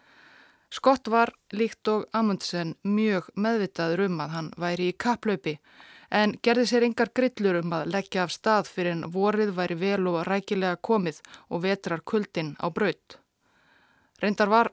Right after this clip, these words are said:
Scott kannski þegar búinn að sætta sig við það á einhvern hátt að hann væri að tapa kapphlaupinu á Suðurpólinn. Hann skrifaði eiginkonu sinni Kathleen Scott um þetta leyti.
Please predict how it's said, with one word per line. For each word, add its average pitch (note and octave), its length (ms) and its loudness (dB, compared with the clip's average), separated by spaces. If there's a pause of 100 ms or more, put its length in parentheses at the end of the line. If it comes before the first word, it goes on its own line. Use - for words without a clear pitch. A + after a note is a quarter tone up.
Scott - 500 -2
kannski G#3+ 480 0
þegar A#3 400 0
búinn A3 300 2
að G#3 240 0
sætta A3 340 -4
sig G#3 380 0
við A3+ 220 2
það E3+ 200 2
á E3 80 0 (140)
einhvern F3+ 320 -6
hátt G#3 340 -2
að F#3+ 140 2
hann F#3+ 120 0
væri G3+ 280 2
að F#3 140 -2 (100)
tapa G#3+ 560 -2
kapphlaupinu F3+ 720 -4
á - 140 -6
Suðurpólinn. F3 640 -2 (760)
Hann G#3 240 2
skrifaði A#3 540 2
eiginkonu A#3 420 2
sinni A3 380 0 (100)
Kathleen G#3 560 -4
Scott - 560 -6
um G#3 240 -2
þetta G#3+ 300 -4
leyti. G#3 240 0